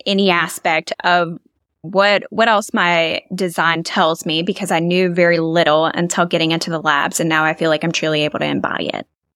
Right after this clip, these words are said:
And when I looked at that as its own point of reference and kind of like that guiding light that it's like, "Okay, this is what I'm here to do." I looked at that and said, "Oh, I'm supposed to be a coach.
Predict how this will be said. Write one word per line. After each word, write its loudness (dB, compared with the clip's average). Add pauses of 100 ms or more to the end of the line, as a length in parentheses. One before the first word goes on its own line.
(200)
And 2 (440)
when 0
I 2
looked -4
at -4
that 2 (580)
as 0
its -4 (160)
own 0 (540)
point 2
of 0
reference 0
and 0
kind 0
of -4
like 0
that 0
guiding 2
light 0
that -2
it's -6
like, -2
"Okay, -4
this -4
is -4
what 0
I'm -4
here -2
to -4
do." -2 (380)
I 0
looked -2
at -2
that 2
and 0
said, 2
"Oh, 4
I'm 2
supposed -6
to -10
be -4
a -6
coach. -6